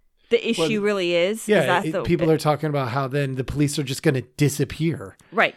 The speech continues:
Speaker 2: But
Speaker 1: And
Speaker 2: there's nothing.
Speaker 1: Right. It's more like reform the police or, uh, reallocate the funding for police and keep the police. Like, I don't think anyone is saying the police should be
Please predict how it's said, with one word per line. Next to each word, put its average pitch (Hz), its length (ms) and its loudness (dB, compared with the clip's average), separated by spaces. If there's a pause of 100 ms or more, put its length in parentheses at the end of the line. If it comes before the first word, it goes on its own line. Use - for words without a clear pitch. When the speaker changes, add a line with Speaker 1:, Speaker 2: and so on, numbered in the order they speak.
(320)
Speaker 2:
But 208 100 4
Speaker 1:
And - 80 6
Speaker 2:
there's 147 180 6
nothing. 147 1080 0 (100)
Speaker 1:
Right. 202 260 0
It's 220 180 -4
more 269 280 2
like 196 420 -2 (340)
reform 175 960 -2 (200)
the 127 100 -2
police 160 600 -6
or, 165 600 -4 (380)
uh, 165 220 -4
reallocate 185 920 2 (300)
the 180 80 -4
funding 170 540 -2
for 180 200 -6
police 170 580 -6 (180)
and 254 320 2
keep 277 320 -4
the - 80 -4
police. - 520 -8
Like, - 220 -14
I 202 140 2
don't 233 220 -2
think 190 200 -6
anyone 202 420 0
is 160 120 -6
saying 165 560 -6 (480)
the 202 80 0
police 190 600 -6
should 185 320 -8
be 160 520 -10